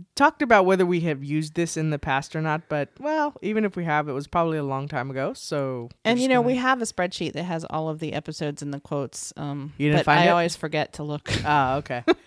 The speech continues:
Speaker 1: Well, we probably used it back in episode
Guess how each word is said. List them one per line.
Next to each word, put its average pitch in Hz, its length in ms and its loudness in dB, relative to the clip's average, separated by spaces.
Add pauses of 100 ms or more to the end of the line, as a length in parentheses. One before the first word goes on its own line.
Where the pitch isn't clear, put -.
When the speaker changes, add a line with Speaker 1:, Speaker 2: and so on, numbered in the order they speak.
(360)
Speaker 1:
Well, 180 340 4
we 185 140 2
probably 208 460 2
used 165 240 -4
it 160 140 -4 (140)
back 151 360 -2
in 143 80 -4
episode 135 560 -6